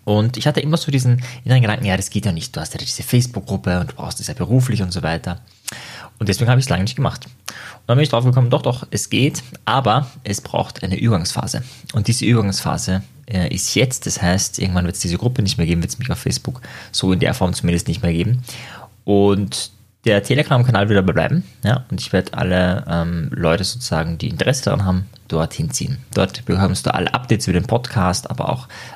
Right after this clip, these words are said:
ähm, Angebote, aber auch andere Infos, Sprachnachrichten von mir direkt, also es ist auch Zusatzinfo. Wenn ich's hinbekomme, ich bin dabei, ähm, kannst du mich dort, kannst du mir dort auch Fragen stellen direkt. Ähm, das sollte schon funktionieren. Und vieles, vieles mehr. Das heißt, es wird dort auch,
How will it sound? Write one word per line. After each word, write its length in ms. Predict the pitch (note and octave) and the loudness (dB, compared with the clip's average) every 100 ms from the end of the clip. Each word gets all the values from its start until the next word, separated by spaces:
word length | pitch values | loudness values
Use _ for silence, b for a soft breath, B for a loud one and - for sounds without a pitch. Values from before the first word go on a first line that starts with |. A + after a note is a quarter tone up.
| B | B
ähm, 220 | F2+ F2 | -4 -2
Angebote, 560 | - A2 G#2 F#2 F2+ - | 0 2 2 0 0 0
aber 200 | - D#2+ | 0 0
auch 120 | B2+ | -2
andere 240 | - - - | -2 -2 0
Infos, 680 | - G#2 - C3 - - B B B | -2 -2 -4 -2 -2 -2 B B B
Sprachnachrichten 640 | - - C3 F#2 F#2 - | -4 -2 0 2 2 0
von 140 | F#2 | -2
mir 100 | F2 | 0
direkt, 400 | D#2 C#3+ F2+ - | 2 2 0 -2
also 160 | - - | -6 -4
es 120 | E2 | -4
ist 240 | - - - | -4 -8 -8
auch 220 | B2 - | -8 -8
Zusatzinfo. 840 | - B2+ A#2 A2 F2+ G#2 - G2 - B B B | 0 2 2 -2 -6 -4 0 0 -2 B B B
Wenn 200 | F2+ A#2+ | -2 2
ich's 180 | C3 - | 2 4
hinbekomme, 520 | B2+ A#2+ - G#2 G2 | 4 4 2 2 2
ich 120 | - | 2
bin 120 | G2+ | 0
dabei, 360 | F#2+ F2+ F2 F2+ | 2 2 2 0
ähm, 220 | E2 E2 E2 | -2 -6 -6
kannst 200 | - - | -8 -6
du 40 | |
mich 200 | D#2+ D#2 | -6 -6
dort, 340 | - C#2 - - | -4 -6 -6 -10
kannst 140 | D#2+ | -6
du 60 | D#2 | -4
mir 100 | D#2+ | -2
dort 120 | D2+ | -2
auch 60 | - | -6
Fragen 380 | - - G2+ | -8 -4 -2
stellen 280 | G2 F#2+ F2 | 0 2 2
direkt. 380 | E2 E2 B2+ - B B B B B | 2 2 0 -4 B B B B B
Ähm, 140 | F2+ F2+ | -6 -6
das 140 | G2 - | -4 0
sollte 260 | B2 B2+ | 2 2
schon 180 | B2 G2+ | 0 -2
funktionieren. 640 | - G2 - F#2+ F#2 G#2 A2+ - - _ _ _ - - - B B - | -2 -4 -2 0 2 0 -2 -10 -20 _ _ _ -18 -14 -12 B B 2
Und 160 | B2 | 4
vieles, 240 | C#3+ B2 - | 6 4 4
vieles 240 | F#2 - | 0 2
mehr. 160 | F2+ F2 | 2 2
Das 160 | E2+ | 0
heißt, 280 | F#2+ - - | 0 -2 -12
es 180 | G#2 - | -10 0
wird 160 | B2+ B2 | 0 4
dort 280 | G2+ - - | 2 0 -2
auch, 260 | F#2+ - | -2 -2